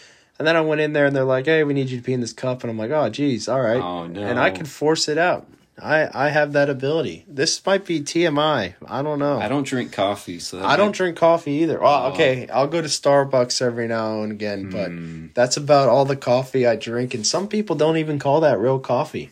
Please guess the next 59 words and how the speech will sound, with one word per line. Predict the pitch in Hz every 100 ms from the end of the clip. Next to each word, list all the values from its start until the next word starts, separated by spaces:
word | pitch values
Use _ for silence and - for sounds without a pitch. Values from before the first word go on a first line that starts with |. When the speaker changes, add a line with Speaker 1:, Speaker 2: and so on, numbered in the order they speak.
| -
Speaker 2:
It's, | 95
Speaker 1:
so. | - 92 101
Speaker 2:
it's | -
just | 95 -
a | 82
milkshake. | 85 98 - 87 - _ -
Speaker 1:
Yeah, | 131
it's | 131 -
just | -
a | 127
milkshake. | 127 135 -
Speaker 2:
We | 135
just | 117 110 101
lost | 92 87 -
half | 92 90
of | 90
our | 85
viewers | 92 92 95 90
by | - 92
saying | - 95 95
that. | 92 98
Speaker 1:
Yeah. | 113 110 107 104
Speaker 2:
Oh, | 90 90 95
it's | 104
okay. | 107 - 85 82 _
Speaker 1:
All | - 110
the, | 113 113 107 110 - _ _ _
all | 120 120
the | 110
high | 110 117
school | 117 - 127 117
girls | 120 120 117 113
and | 110 104 104 _
Speaker 2:
Yeah, | 95 90
they, | 92 92
I | 104
don't | 110 101
think | 98
they're | 90 90
stopping | - 87 85 90
by | 87
this. | 87 87
Speaker 1:
No, | 147
Speaker 2:
they | 135 127
would've | 101
Speaker 1:
they're | 98
Speaker 2:
left | 98
long | 123 120
Speaker 1:
definitely | 120 113
not. | 110 90
Speaker 2:
ago. |
Speaker 1:
Yeah, | 120 120
they | 120 123
were | 120
gone. | 113 104 92 87 123
They | 123
are | 113 98 - _ _
far | - - 120 113
gone. | 107 101 92 85